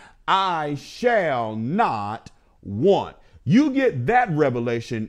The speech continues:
in the middle of your wilderness. See, it's easy to say that when you're in your promised land, but it is when you are in your wilderness situation that when God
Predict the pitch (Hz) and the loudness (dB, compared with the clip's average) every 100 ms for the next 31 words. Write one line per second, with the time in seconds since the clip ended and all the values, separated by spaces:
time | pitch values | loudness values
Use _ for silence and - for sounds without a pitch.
0 | - 135 120 127 156 135 131 123 113 127 | -6 -4 -2 -2 0 -2 -2 -4 0 0
1 | 107 101 98 113 202 180 123 104 90 60 | 0 -4 -2 6 8 8 2 -2 -8 -14
2 | - - - - 269 269 214 - 277 370 | -20 -20 -20 -2 0 2 0 -2 -4 0
3 | 311 262 160 - 143 131 107 113 110 - | 0 0 -4 -2 -2 0 -2 -4 -6 -12
4 | - 151 151 139 139 127 107 - 120 208 | -4 0 2 0 0 -2 -4 -6 -2 0
5 | 285 202 - 98 90 87 95 - - 180 | 2 0 -4 -10 -10 -10 -12 -14 0 4
6 | 233 233 196 160 285 285 240 262 254 220 | 4 4 2 2 2 2 2 4 6 4
7 | 220 262 302 254 214 170 147 156 330 339 | 2 -4 -2 2 2 2 2 0 0 0
8 | 349 339 330 - 269 269 294 233 123 101 | -2 -2 -4 -2 -2 0 0 0 -2 -6
9 | 117 110 - _ - 147 190 165 196 156 | -8 -8 -10 _ -6 2 2 4 2 6
10 | 240 262 247 190 | 8 8 4 0